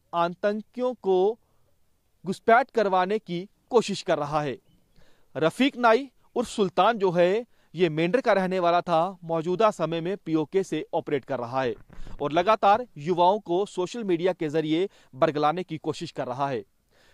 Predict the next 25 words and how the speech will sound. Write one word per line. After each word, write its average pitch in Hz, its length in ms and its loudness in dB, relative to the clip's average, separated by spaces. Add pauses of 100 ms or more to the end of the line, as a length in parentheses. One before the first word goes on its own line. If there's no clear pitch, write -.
(160)
पुंछ 247 240 -2
और 254 100 6
राजौरी 190 400 4
में 185 260 -2 (140)
आतंक 185 400 -2
को 202 140 2
जिंदा 180 280 2
करने 170 280 -2
की 190 140 -12
कोशिश 160 320 -8
कर 139 160 -4
रहा 135 200 -4
है। 131 180 -6 (340)
दूसरी 190 320 -4
तरफ 269 240 2
जो 190 100 -2
जानकारी 180 340 0
सूत्रों 208 300 -4
से 208 100 -2
मिली 190 220 -2
है, 190 260 4 (580)
डोडा 208 340 4
का 220 160 0
रहने 180 300 0
वाला 175 380 4